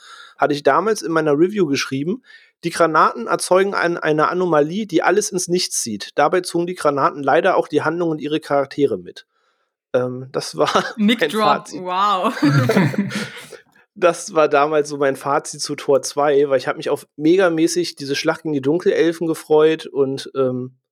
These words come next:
Speaker 1: ja, da passierte halt nicht viel, ne? Also du hast einmal das mit Selvig und Darcy und Jane auf der Erde, dann hattest du den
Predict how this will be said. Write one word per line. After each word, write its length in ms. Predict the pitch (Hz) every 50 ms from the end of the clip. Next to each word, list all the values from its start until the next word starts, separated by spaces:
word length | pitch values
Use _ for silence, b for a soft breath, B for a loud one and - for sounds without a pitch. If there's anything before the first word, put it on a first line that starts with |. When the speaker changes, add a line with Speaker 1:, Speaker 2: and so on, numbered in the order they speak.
| _ _ _
Speaker 1:
ja, 300 | - 135 147 165 156 120
da 200 | - - 143 127
passierte 520 | 127 - 147 135 - - 185 214 320 226
halt 200 | 156 135 127 120
nicht 180 | 120 120 117 -
viel, 320 | - - - 107 101 95
ne? 300 | 98 - 143 170 240 254 -
Also 180 | - 131 131 143
du 80 | 139 147
hast 120 | 147 -
einmal 300 | - 127 131 147 156 151
das 200 | 147 156 151 -
mit 120 | 151 139 131
Selvig 460 | - - 143 139 147 165 170 175 -
und 180 | - 139 127 127
Darcy 540 | 135 123 120 131 147 - - 175 160 156 139
und 300 | - 131 127 131 127 -
Jane 280 | 143 127 131 139 151 104
auf 140 | 127 -
der 160 | - 131 120 -
Erde, 460 | 113 117 117 131 156 180 202 285 b b b b b b b b b
dann 180 | - 151 143
hattest 260 | 135 147 156 160 - -
du 80 | 156 156
den 400 | 143 147 135 135 135 131 -